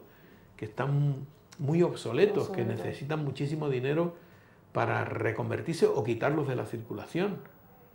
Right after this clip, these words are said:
Speaker 1: Eh, y tengo esas dos dudas, pero sin embargo reconozco que es un buen plan porque establece por primera vez y, y negro sobre blanco que el turismo es muy importante en España, que es fundamental, que en Europa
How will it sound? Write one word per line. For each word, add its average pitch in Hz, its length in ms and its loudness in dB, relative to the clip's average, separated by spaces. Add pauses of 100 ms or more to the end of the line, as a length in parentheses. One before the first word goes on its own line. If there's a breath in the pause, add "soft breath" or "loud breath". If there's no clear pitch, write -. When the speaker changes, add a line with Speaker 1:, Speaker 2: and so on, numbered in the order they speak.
(580)
Speaker 1:
Eh, 113 360 -2 (100)
y 117 100 -2
tengo 156 300 2
esas 170 260 2
dos 139 220 6
dudas, 147 320 2
pero 107 160 -2
sin 98 160 -6
embargo 120 340 0
reconozco 131 480 -2
que 120 80 -4
es 107 60 -4
un 120 180 -4
buen 123 200 -2
plan 165 300 -2 (480 loud breath)
porque 131 500 0 (760)
establece 147 720 2 (280 loud breath)
por 135 240 2
primera 151 380 2
vez 151 260 0
y, 131 220 -2
y 123 40 -2
negro 143 280 0
sobre 143 280 -2
blanco 143 400 0
que 131 80 -2
el 117 140 0
turismo 147 440 2
es 147 60 0
muy 151 420 4
importante 143 600 -2
en 151 60 -4
España, 147 520 -6 (720)
que 127 80 -2
es 127 100 -2
fundamental, 143 720 0
que 139 140 8
en 135 100 6
Europa 156 560 2